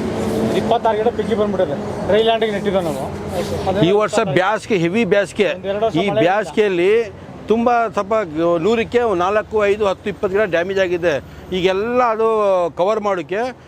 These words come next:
Speaker 2: ಎಲ್ಲ ದೊಡ್ಡ ಗಿಡ ತಗೋತಾವ್ರೆ, ಚಿಕ್ಕ ಗಿಡ ತಗೋ, ಎರಡು, ಎರಡು ತಗೋ, ಎರಡು ಇಷ್ಟಪಡ್ತಾವ್ರೆ ಈಗ.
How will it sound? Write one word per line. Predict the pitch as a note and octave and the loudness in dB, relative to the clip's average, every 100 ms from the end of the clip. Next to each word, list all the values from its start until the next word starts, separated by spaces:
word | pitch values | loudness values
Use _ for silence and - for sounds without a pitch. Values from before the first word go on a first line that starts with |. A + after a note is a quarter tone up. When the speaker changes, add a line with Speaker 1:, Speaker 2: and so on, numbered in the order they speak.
| - G3+ | -8 -2
Speaker 2:
ಎಲ್ಲ | A3 | 0
ದೊಡ್ಡ | F3 F#3 G#3+ | 0 0 2
ಗಿಡ | A#3+ | 0
ತಗೋತಾವ್ರೆ, | A3+ G3+ G#3 G#3 A#3 | 0 -2 -2 0 -2
ಚಿಕ್ಕ | - G3 | -2 -2
ಗಿಡ | A3 | -2
ತಗೋ, | G#3 G3 | 0 -2
ಎರಡು, | F3+ G3+ A#3 G#3 | 0 2 0 -2
ಎರಡು | F3 G3+ A#3 | -4 -2 -2
ತಗೋ, | F#3+ G3 F3+ E3+ | -2 0 2 2
ಎರಡು | F3+ A3 C4+ B3 | 0 2 4 4
ಇಷ್ಟಪಡ್ತಾವ್ರೆ | G3+ A3 G#3 F#3+ G3+ | 2 -2 -2 -2 0
ಈಗ. | F#3+ | 0